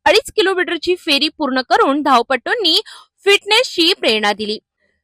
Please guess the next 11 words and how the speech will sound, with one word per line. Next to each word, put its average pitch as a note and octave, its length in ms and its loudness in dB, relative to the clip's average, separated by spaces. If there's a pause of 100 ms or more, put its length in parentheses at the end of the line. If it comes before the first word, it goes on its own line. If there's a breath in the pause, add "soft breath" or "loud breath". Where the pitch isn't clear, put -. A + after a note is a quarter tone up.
(120)
सकाळी G4 380 4
साडेसहा A4 480 4
वाजता G4+ 580 4
संदीप D#4 360 -2
मंडाले C4 600 2
यांच्या B3+ 280 0
मार्गदर्शनाखाली D4+ 1000 0 (360 soft breath)
योग D#4+ 320 4
सत्र D4+ 420 0
घेण्यात B3+ 360 -4
आले. F#3 180 -6